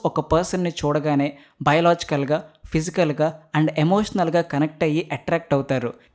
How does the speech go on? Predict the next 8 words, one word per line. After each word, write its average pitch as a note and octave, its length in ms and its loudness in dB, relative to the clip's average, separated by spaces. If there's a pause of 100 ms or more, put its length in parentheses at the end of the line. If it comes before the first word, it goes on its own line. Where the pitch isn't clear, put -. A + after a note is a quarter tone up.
టూ G3+ 100 8
హార్ట్స్ G3+ 520 2
మధ్య F3+ 320 2 (100)
ఏ D#3+ 100 4
అడ్డు F3+ 320 4
లేకపోతే D3+ 580 2
రెండు D3+ 320 2
ఒకటవుతాయి. C3+ 840 2